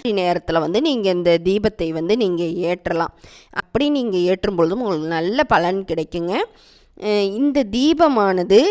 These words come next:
நீங்க எப்படி ஏற்றணும் அப்படின்னு பார்த்துக்கிட்டிங்கன்னா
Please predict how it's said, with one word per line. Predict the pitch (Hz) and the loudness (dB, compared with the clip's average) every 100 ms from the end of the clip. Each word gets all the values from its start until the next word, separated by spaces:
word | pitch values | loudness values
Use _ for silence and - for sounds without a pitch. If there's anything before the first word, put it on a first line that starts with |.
| - - | -2 -6
நீங்க | 190 196 180 | -4 -4 -2
எப்படி | 185 - - 269 | -4 -4 -4 0
ஏற்றணும் | 202 202 208 208 202 170 | 2 0 -2 -4 -2 -2
அப்படின்னு | 175 185 190 | -2 -4 -2
பார்த்துக்கிட்டிங்கன்னா | 175 170 175 175 170 165 | -2 0 -4 -6 -6 -2